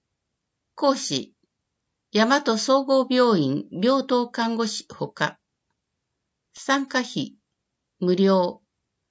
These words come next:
問い合わせ、大和総合病院。電話、零八二零四八の二一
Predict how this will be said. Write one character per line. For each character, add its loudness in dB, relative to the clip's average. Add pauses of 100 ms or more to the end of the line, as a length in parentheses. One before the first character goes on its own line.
(440)
問 2
い 2
合 0
わ -2
せ、 -6 (680)
大 4
和 2
総 0
合 2
病 4
院。 -6 (960)
電 0
話、 -2 (640)
零 -2
八 -6
二 4
零 -4 (500)
四 -2
八 -6
の -4 (520)
二 0
一 -6